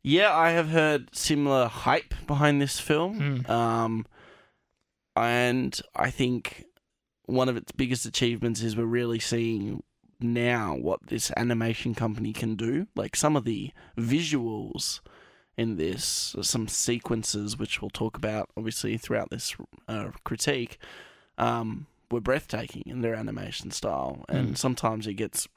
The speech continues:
Speaker 1: very photorealistic in the way they,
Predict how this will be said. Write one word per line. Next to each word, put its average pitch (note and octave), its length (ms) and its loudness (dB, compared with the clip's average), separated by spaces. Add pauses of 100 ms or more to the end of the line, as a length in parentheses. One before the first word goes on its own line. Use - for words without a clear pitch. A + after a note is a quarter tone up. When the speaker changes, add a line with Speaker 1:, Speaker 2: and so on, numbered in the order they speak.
(380)
Speaker 1:
very D#3+ 400 2
photorealistic G#2+ 1200 -2
in G#2 100 -4
the G#2+ 80 -2
way A2 220 0
they, G2+ 240 -4